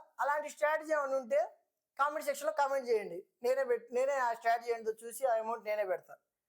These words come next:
పదివేలు ఎవరు, ఎవరి దగ్గర ఉండవండి? పదివేలు మీ దగ్గర లేవా, నా దగ్గర లేవా? ఎవరి దగ్గర ఉండవు?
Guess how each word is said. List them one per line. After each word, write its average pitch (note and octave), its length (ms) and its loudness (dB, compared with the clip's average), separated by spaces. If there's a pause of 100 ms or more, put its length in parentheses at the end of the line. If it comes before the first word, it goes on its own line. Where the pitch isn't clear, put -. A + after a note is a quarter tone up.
(200)
పదివేలు C#4 320 4
ఎవరు, C#4 180 2
ఎవరి C4 140 0
దగ్గర C4 200 2
ఉండవండి? A#3+ 340 -4
పదివేలు B3 340 0
మీ A#3+ 80 -8
దగ్గర A#3 260 0
లేవా, A#3+ 220 0
నా A#3+ 100 -2
దగ్గర A3 240 -2
లేవా? A#3 240 -2 (440)
ఎవరి A#3 180 0
దగ్గర B3 240 0
ఉండవు? B3 260 -2